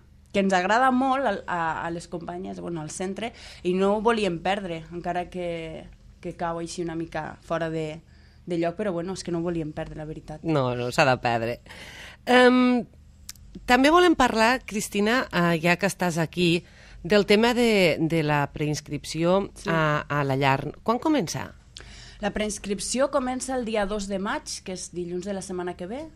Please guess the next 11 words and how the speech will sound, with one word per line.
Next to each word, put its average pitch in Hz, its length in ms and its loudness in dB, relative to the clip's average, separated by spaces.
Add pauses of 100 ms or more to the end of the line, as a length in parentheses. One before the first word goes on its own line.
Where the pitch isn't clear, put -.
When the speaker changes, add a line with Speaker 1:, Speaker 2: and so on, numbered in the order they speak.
Speaker 1:
fins 185 240 -6
al 175 120 0
dia 185 220 -4
tretze, 156 460 -12 (640)
del 170 220 -4
Speaker 2:
Mhm. - 40 -2
Speaker 1:
dos 214 180 -4
al 190 140 -2
tretze 180 340 -8
de 170 100 -6
maig. 156 360 -10